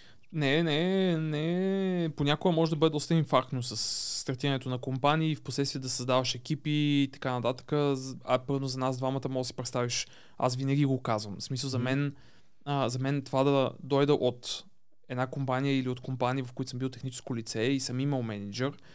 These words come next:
Speaker 1: и съм имал мениджър на мениджъра ми и така нататък, изведнъж аз да трябва да ръководя екип. А, за мен това бе-, това категорично беше най-трудното нещо от всичко. И, и по до ден днешен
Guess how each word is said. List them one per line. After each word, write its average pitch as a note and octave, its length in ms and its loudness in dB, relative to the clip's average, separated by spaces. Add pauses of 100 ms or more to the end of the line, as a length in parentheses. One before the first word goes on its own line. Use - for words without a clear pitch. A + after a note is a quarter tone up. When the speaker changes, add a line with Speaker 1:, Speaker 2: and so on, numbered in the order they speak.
(240)
Speaker 1:
и A#2 120 -6
съм B2 180 -2
имал A#2+ 380 -2
мениджър B2+ 340 2
на A2 100 -2
мениджъра A#2+ 440 2
ми A2+ 140 0
и G#2+ 60 -4
така B2 220 -4
нататък, A2 440 0 (220)
изведнъж C#3 400 -2
аз B2+ 200 4
да C3+ 60 -2
трябва B2+ 160 2
да B2 100 -2
ръководя A2+ 420 -4
екип. - 360 -8 (460)
А, C3 200 4
за B2+ 100 0
мен C3+ 160 2
това C3 180 4
бе-, C3+ 140 4 (160)
това B2+ 340 2
категорично C3+ 580 2
беше C3 220 0
най-трудното A#2 460 -4
нещо A2 280 -8
от G2+ 100 -14
всичко. - 340 -12 (320)
И, C#3+ 240 4
и C3+ 200 -2
по D3 160 0
до D3 120 4
ден D3 200 6
днешен D#3 480 4